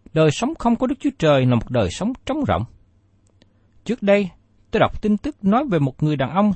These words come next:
thừa hưởng một gia tài năm tỷ bạc. Đó là một số tiền lớn. Nhưng sau đó anh ta tự tử, kết liễu đời sống, bởi vì anh không tìm thấy ý nghĩa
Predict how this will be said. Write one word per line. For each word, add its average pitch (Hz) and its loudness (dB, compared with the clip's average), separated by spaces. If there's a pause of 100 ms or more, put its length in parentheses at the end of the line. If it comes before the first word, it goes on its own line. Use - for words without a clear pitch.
thừa 143 0
hưởng 117 2
một - -6
gia 196 0
tài 117 -2
năm 170 0
tỷ 131 -4
bạc. - -8 (760)
Đó 240 -2
là 285 0
một 123 0
số 285 -6 (100)
tiền 120 0
lớn. 127 -2 (960)
Nhưng 147 2
sau 160 -4
đó 165 -2
anh 165 -2
ta 170 -4 (120)
tự 110 0
tử, 104 -4 (220)
kết - -8
liễu 101 -2
đời 123 -6
sống, 170 -6 (640)
bởi 120 -2
vì 123 -4
anh 147 0
không 196 -4
tìm 87 -4
thấy 180 -8
ý 202 -2
nghĩa 87 -2